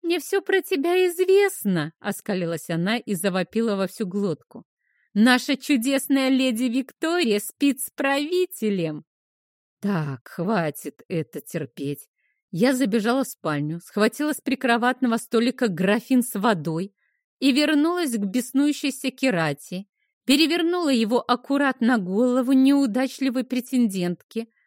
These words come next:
так сказать, остудила пыл. Мокрая, с потёкшей косметикой, налипшими на щёки прядями, она смотрела на меня во все глаза и вдруг с ужасом сглотнула.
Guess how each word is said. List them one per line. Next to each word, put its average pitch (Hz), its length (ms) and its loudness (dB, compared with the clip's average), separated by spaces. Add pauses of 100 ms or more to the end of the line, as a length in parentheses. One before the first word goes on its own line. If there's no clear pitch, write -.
(160)
так - 160 -2
сказать, 254 640 0 (320)
остудила 220 640 2
пыл. 156 340 -4 (480)
Мокрая, 226 720 2
с - 100 -20
потёкшей 302 600 -4
косметикой, 226 1080 -2 (440)
налипшими 254 720 2
на 233 160 2
щёки 262 500 -6
прядями, 185 840 -2
она 240 220 4
смотрела 320 520 2
на 277 140 6
меня 262 260 6
во 285 100 0
все - 200 -2
глаза 233 440 0
и 349 100 -2
вдруг 247 340 -2
с - 140 -8
ужасом 269 460 0
сглотнула. 220 760 0